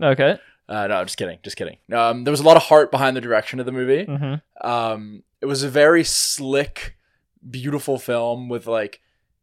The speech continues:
Speaker 2: the songs, like, coming in and out of each scene. Like, it opened with this, like,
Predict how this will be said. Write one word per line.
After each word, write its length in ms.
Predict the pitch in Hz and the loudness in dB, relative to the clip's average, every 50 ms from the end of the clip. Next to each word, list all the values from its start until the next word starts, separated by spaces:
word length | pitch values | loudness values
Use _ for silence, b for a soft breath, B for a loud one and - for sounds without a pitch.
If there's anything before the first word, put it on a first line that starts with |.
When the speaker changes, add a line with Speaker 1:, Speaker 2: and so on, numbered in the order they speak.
| _ _ _ _ _ _ _ _ | _ _ _ _ _ _ _ _
Speaker 2:
the 100 | 127 123 | -12 -10
songs, 580 | 135 - - - 147 147 156 160 170 175 175 147 | -8 -6 -2 0 2 4 4 2 0 -2 -2 0
like, 140 | 151 135 135 | 0 0 0
coming 240 | - 139 147 143 147 | -4 -6 -8 -8 -8
in 160 | 123 143 151 | -8 -8 -6
and 120 | 147 139 135 | -4 -2 -2
out 160 | 139 135 131 | 0 0 0
of 100 | 131 127 | -2 -4
each 160 | 139 127 - | -8 -6 -6
scene. 340 | - - 123 117 120 135 147 | -6 -6 -6 -8 -8 -6 -4
Like, 200 | 139 117 147 135 | -4 -4 -2 -2
it 80 | 131 | -4
opened 380 | - 131 123 127 143 139 135 127 | -4 -4 -4 -4 -6 -6 -4 -4
with 220 | 127 123 113 - _ | -4 -4 -6 -6 _
this, 240 | - 127 117 - - | -6 -6 -6 -4 -2
like, 260 | 117 113 107 95 _ | -2 -2 -2 -4 _